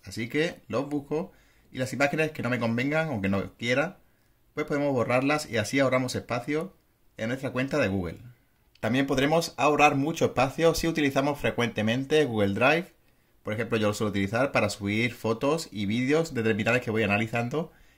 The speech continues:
Y en mi caso a lo mejor tengo pues algunas fotos muy antiguas que no me sirven. Y esto sería también una buena forma de liberar espacio en nuestra cuenta de Google.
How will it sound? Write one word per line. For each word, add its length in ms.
Y 80
en 60
mi 80
caso 200
a 40
lo 40
mejor 280
tengo 400
pues 300
algunas 280
fotos 240
muy 160
antiguas 540
que 100
no 60
me 100
sirven. 460
Y 80
esto 140
sería 200
también 460
una 140
buena 220
forma 600
de 80
liberar 320
espacio 480
en 140
nuestra 240
cuenta 260
de 80
Google. 380